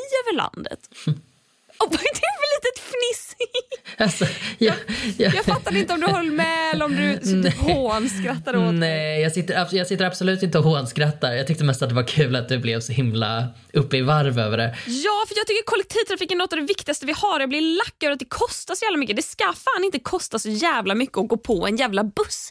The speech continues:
Speaker 1: Men
Speaker 2: Nej.
Speaker 1: det är så jävla viktigt för ett fungerande samhälle att ha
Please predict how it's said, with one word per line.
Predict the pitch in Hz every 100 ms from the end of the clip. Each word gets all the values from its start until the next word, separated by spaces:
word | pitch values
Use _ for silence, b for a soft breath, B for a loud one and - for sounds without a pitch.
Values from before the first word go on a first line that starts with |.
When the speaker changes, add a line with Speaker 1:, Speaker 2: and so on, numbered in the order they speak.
| B
Speaker 1:
Men | 139
Speaker 2:
Nej. | 135 123
Speaker 1:
det | 117
är |
så | 107 330
jävla | 269 302 381 370 311 247 240 254
viktigt | 240 339 370 - - - 370 - -
för | 294 240 208
ett | 214 202 -
fungerande | 285 254 196 190 202
samhälle | 285 262 190 202 202 B B
att | 240
ha | - 269